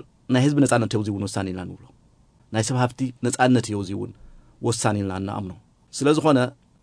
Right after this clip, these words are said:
እዚ ኣፈላላይ ሒዝና ናይ ሓሳብ ልዕልነት ኣለና። እቲ ስትራቴጂና ዋና ስትራቴጂ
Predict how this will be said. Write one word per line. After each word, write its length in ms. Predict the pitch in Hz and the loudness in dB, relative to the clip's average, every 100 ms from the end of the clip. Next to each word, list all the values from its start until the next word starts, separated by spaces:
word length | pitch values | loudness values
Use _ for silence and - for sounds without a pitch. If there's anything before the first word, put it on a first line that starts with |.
| - | -2
እዚ 140 | 127 143 | 0 2
ኣፈላላይ 400 | 135 123 120 117 | 2 2 2 0
ሒዝና 260 | 117 110 117 123 _ _ | -2 -4 -2 -4 _ _
ናይ 120 | 143 | -4
ሓሳብ 440 | 120 139 - - 131 | -2 -6 -6 -2 -2
ልዕልነት 320 | 113 117 110 | -2 -4 -4
ኣለና። 240 | 104 95 92 | -6 -6 -8
እቲ 140 | - - | -12 -8
ስትራቴጂና 400 | - 127 110 104 | -2 -2 0 0
ዋና 180 | 139 123 | 0 0
ስትራቴጂ 360 | - 113 - | -2 -6 -6